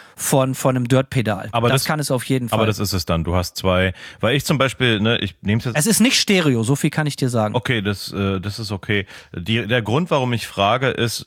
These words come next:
Speaker 2: weil ich zum Beispiel gerade momentan, ähm, beim Aufnehmen mir n-, so ein Blendtone bastle. Äh, also im, bei der Aufnahme mache ich's jetzt im, mit Quad-Tracking. Ich will aber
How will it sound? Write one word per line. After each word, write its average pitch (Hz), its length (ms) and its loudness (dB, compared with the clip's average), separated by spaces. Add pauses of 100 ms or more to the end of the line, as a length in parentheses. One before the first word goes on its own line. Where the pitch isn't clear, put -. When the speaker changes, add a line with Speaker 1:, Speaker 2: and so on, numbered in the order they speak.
Speaker 2:
weil 104 380 2
ich - 160 -4
zum 143 160 2
Beispiel 113 320 0
gerade 104 320 2
momentan, 104 840 0
ähm, 90 540 2 (800)
beim 110 180 0
Aufnehmen 104 680 2
mir 98 500 2
n-, 92 440 0 (600)
so 104 160 0
ein 104 120 2
Blendtone 95 640 0
bastle. 82 560 0 (480)
Äh, - 80 0
also 95 440 2
im, 95 200 2
bei 98 140 0
der 90 100 4
Aufnahme 120 300 2
mache 104 120 2
ich's 107 100 -2
jetzt 104 140 -6
im, 101 320 2
mit 98 280 0
Quad-Tracking. 117 800 0
Ich 85 160 -4
will 101 180 2
aber 95 420 2